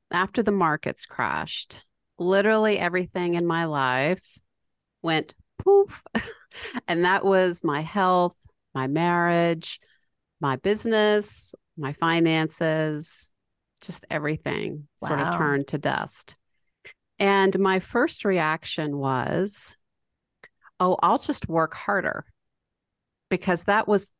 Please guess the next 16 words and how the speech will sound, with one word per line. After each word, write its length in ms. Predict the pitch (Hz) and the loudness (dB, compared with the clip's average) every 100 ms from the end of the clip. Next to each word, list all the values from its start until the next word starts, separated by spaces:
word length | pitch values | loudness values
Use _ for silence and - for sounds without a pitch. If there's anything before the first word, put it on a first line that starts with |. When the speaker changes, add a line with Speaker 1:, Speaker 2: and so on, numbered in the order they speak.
| _ | _
Speaker 1:
what 500 | 170 175 185 180 - - | -6 0 0 0 -4 -2
I 140 | 165 | -2
had 220 | 165 170 | -2 -2
been 140 | 160 151 | 0 -2
trained 380 | - 156 139 - | 0 0 0 -2
to 100 | 151 | 0
do 260 | 185 185 | 4 6
my 180 | 160 135 | 6 4
entire 380 | 131 156 143 131 | 0 -2 0 0
life, 420 | 139 202 156 135 - | 0 0 0 -2 -4
was 460 | 139 135 135 - - - - - _ _ _ _ _ _ | -2 0 -2 -6 -18 -20 -20 -20 _ _ _ _ _ _
in 160 | 185 175 | 0 2
good 200 | 208 220 | 2 2
times 340 | 214 220 214 220 | 4 4 4 0
and 120 | 214 | 2
bad, 580 | 196 143 139 143 160 | 2 2 0 -2 -6